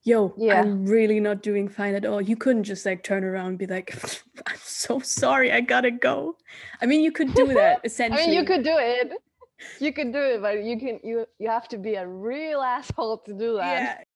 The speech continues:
Speaker 1: I sometimes get off Twitter, I'm like, "Oh God, this is
Speaker 2: Yeah.
Speaker 1: so
Speaker 2: I think it has to
Speaker 1: toxic."
Speaker 2: do with, it has to do with balance. Um, 'cause I was thinking about it yesterday, or, like, today, that I was, like,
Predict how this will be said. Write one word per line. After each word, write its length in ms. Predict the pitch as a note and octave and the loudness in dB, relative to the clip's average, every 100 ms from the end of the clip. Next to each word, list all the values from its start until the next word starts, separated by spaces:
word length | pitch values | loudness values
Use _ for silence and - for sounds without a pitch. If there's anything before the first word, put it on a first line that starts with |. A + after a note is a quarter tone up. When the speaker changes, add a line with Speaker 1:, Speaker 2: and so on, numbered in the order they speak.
| _ | _
Speaker 1:
I 140 | A3+ B3+ | -12 -10
sometimes 480 | C#4 C4+ B3+ A3+ G#3+ | -8 -8 -8 -10 -10
get 160 | G#3 | -10
off 180 | G3+ G3+ | -10 -14
Twitter, 300 | - G3+ G3 | -16 -14 -12
I'm 180 | - G3 | -14 -16
like, 200 | F#3+ - | -18 -20
"Oh 160 | F#3 F#3+ _ - | -20 -20 _ -20
God, 360 | F3+ F3+ F3+ - _ _ _ _ _ _ _ _ _ _ _ | -18 -16 -18 -20 _ _ _ _ _ _ _ _ _ _ _
this 240 | G#3 G#3 | -12 -12
is 260 | - G3 - | -12 -12 -6
Speaker 2:
Yeah. 440 | G3 G3 G3 F#3+ | -4 0 0 -2
Speaker 1:
so 520 | F#3+ - A3 G#3 G3+ G3+ | -6 -6 -4 -2 -2 0
Speaker 2:
I 80 | C4 | 0
think 320 | E4+ E4+ - - G3+ | 2 -2 -4 -6 -6
it 100 | C4+ | 0
has 200 | D4+ G#3+ | 0 0
to 80 | D4 | -4
Speaker 1:
toxic." 60 | |
Speaker 2:
do 120 | B3+ C#4 | -4 -2
with, 160 | C4+ - - _ _ _ _ _ _ _ - _ _ - | -2 -6 -20 _ _ _ _ _ _ _ -20 _ _ -8
it 80 | |
has 180 | A#3 C4 | -4 -4
to 80 | C#4 | -2
do 100 | C#4 | -2
with 160 | C4+ A3+ - | 0 -2 -2
balance. 880 | F#3+ F3+ G3 G#3+ B3+ C4+ - - _ _ _ _ _ _ _ _ _ | 0 2 2 0 -2 -4 -8 -20 _ _ _ _ _ _ _ _ _
Um, 560 | G3+ G3+ F#3+ F#3 F#3 F#3+ _ | -14 -12 -12 -12 -14 -18 _
'cause 120 | B3 | 4
I 140 | A#3 A#3 | 6 6
was 260 | D4 C#4+ | 4 -2
thinking 360 | - C4+ C4 A3+ | -4 -2 0 -2
about 260 | F#3+ F#3+ F#3+ | -2 -4 -4
it 140 | F#3 | -2
yesterday, 520 | A#3+ C4 G#3+ F3+ F3+ - _ _ _ | -2 -2 -8 -10 -12 -18 _ _ _
or, 140 | - G#3+ | -2 0
like, 280 | A3 G3 - | 0 -2 -6
today, 300 | F#3+ G#3 G#3+ | 0 2 2
that 140 | F3 | 0
I 60 | F3+ | -2
was, 180 | F#3 | -4
like, 160 | F#3+ F#3 | -10 -14